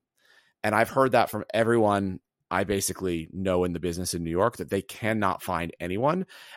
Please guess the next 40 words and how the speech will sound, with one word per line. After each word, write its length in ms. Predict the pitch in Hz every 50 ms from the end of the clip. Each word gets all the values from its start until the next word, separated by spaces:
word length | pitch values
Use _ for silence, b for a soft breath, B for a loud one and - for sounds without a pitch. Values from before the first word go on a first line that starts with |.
| B _
And 360 | 120 120 113 110 107 110 95 - _ _ _
the 160 | 107 131 123
reasons 560 | 123 127 135 143 147 135 139 135 131 127 117
for 580 | - - 117 104 98 95 95 92 92 95 92 - _ _ _ _ _ _ _ _ _ _ _ _ _ _ _ -
that 320 | 101 110 104 101 - - _
vary, 520 | 87 87 104 120 104 87 65 50 50 - _ _ _
right? 240 | - 95 95 98 -
So, 100 | - 113
like, 200 | 104 101 - - _ _ _ _ _ -
a 60 | 117
friend 260 | - - 117 113 110 110
of 80 | 107
mine 560 | 98 101 95 92 92 90 92 90 90 98 101 101 - _ _ _ _ _ _ _ _
who 640 | - 127 113 107 104 98 98 95 95 95 92 85 -
was 220 | - 92 101 98 95
a 60 | 95
som 340 | - - 92 82 85 90 92
is 80 | 92
not 180 | 85 85 82 -
gonna 140 | - 90 80
go 140 | 90 90
back 180 | 82 87 85 -
to 80 | - 92
work 380 | 80 80 78 - - - - - b b b b b -
because 500 | 92 - 113 104 95 95 92 90 - - - _ _ _
she 260 | - - - 113 110
told 300 | - - 104 87 92 82
me, 360 | 85 92 87 90 107 120 123 - _ _ _
you 80 | - 104
know, 240 | 95 90 87 92 92
that 160 | 104 104 - - -
the 100 | 104 98
expectations 560 | 90 - - 107 - - 90 85 - 95 90
of 60 | 104
the 80 | 104 -
places 280 | 92 87 87 - 101
she's 520 | - - - 92 87 87 87 87 - - - _ _ _ _
working 320 | - 92 87 85 - 90 90
at 160 | 101 110 -
is 160 | - 120 -